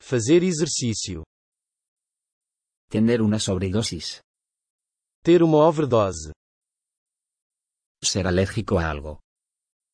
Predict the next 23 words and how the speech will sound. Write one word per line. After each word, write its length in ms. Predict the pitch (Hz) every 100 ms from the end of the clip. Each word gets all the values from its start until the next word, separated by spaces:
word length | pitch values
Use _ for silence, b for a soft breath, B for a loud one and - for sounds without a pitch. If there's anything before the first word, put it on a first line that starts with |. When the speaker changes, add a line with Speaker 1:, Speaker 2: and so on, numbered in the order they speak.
| _ _ -
Speaker 1:
Ser 240 | - 151 135
alérgico 600 | 131 151 160 151 - 131
a 160 | 110
algo. 340 | 107 98 80 80 _ _ _ _ _ _ _ _ _ _ _ _ _ _ _ _ -
Speaker 2:
Coger 280 | 110 123
un 120 | 110 107
resfriado. 580 | 110 - 98 82 76 82 _ _ _ _ _ _ _ _ _ -
Speaker 1:
Apanhar 440 | 120 131 131 151
uma 180 | 170 165
constipação. 840 | 160 160 - 185 156 - 107 85 78 _ _ _ _ _ _ _ _ _ _ _ _ _ _ _ _
Speaker 2:
Pedir 340 | 110 101 113 104
una 180 | 90
cita 280 | 90 117 101
para 180 | 92 87
ver 160 | 95 92
a 60 |
un 120 | 85 85
médico. 540 | 90 80 - 69 - _ _ _ _ _ _ _ _ _ -
Speaker 1:
Marcar 400 | 127 120 156 165
uma 160 | 170 151
consulta 520 | 143 139 - 170 156
no 120 | 143
médico. 600 | 123 110 95 95 - 80